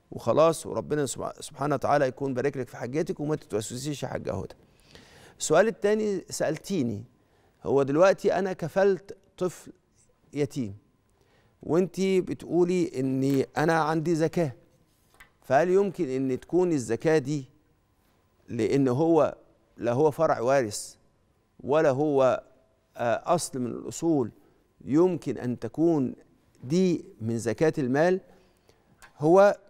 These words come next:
عندنا مشكلة. إيه المشكلة؟ إن إحنا عندنا أنت التزمت بنفقته، التزمت بنفقته، ولكن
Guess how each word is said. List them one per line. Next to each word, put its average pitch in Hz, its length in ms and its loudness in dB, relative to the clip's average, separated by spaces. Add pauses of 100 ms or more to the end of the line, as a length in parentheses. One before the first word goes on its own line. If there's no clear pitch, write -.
(300)
عندنا 175 360 -2
مشكلة. 196 440 -4 (380)
إيه 156 60 -8
المشكلة؟ 151 560 0 (280)
إن 110 160 -6
إحنا 135 220 -6
عندنا 143 420 -2
أنت 151 240 -6
التزمت 156 800 -2
بنفقته، 156 600 -4 (1040)
التزمت 147 480 -2
بنفقته، 165 680 -2 (540)
ولكن 147 580 0